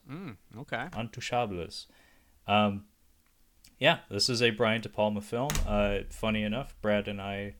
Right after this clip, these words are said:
Speaker 2: uh, well, Brad actually had the pick. Um, Brad selected a Brian De Palma film for the two of us to review on Catching Up on Cinema,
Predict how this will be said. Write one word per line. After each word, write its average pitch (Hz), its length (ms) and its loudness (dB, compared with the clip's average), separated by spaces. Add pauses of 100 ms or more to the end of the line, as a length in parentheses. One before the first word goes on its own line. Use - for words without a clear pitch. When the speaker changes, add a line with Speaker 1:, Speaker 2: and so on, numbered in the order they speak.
(100)
Speaker 2:
uh, 92 240 -8
well, 98 320 -2
Brad 110 240 6
actually 104 300 0
had 107 260 -2
the 87 60 -16
pick. - 500 -4
Um, 90 240 -12
Brad 101 240 0
selected 101 580 -2
a 92 120 -8
Brian 92 280 -8
De 90 80 -12
Palma 98 340 -8
film 107 400 -4
for 95 360 -10
the - 80 -12
two 104 180 -6
of 98 120 -6
us 98 140 -6
to 95 100 -8
review 131 340 2
on 101 120 0
Catching 98 340 -6
Up 92 120 -12
on 92 140 -10
Cinema, 95 460 -10